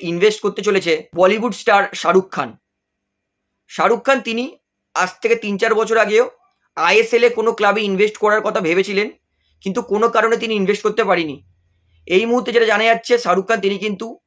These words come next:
আইপিএল এর পর ভারতীয় ফুটবল ডেম্পো এসসি, সেই দলে কিন্তু ইনভেস্ট করতে পারে। এবং যতদূর জানা গেছে, ড্রাফট এগ্রিমেন্ট কিন্তু শাহরুখ খানকে পাঠিয়ে দেওয়া হয়েছে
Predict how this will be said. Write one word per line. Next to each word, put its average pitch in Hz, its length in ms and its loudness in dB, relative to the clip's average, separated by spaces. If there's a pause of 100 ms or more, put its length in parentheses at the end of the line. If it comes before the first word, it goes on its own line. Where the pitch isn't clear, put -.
আইপিএল 190 400 0
এর 233 140 2
পর 226 200 2 (460)
ভারতীয় 190 440 2
ফুটবল 208 440 2 (400)
ডেম্পো 214 340 4
এসসি, 233 380 2 (540)
সেই 202 180 2
দলে 214 200 4
কিন্তু 233 300 -2 (380)
ইনভেস্ট 190 400 2
করতে 202 260 0
পারে। 208 220 0 (220)
এবং 185 200 0
যতদূর 196 280 -2
জানা 208 180 0
গেছে, 226 240 -2 (460)
ড্রাফট 202 460 0
এগ্রিমেন্ট 220 480 0
কিন্তু 220 420 -8
শাহরুখ 185 300 0
খানকে 214 220 0
পাঠিয়ে 190 380 0
দেওয়া 220 220 4
হয়েছে 214 240 -2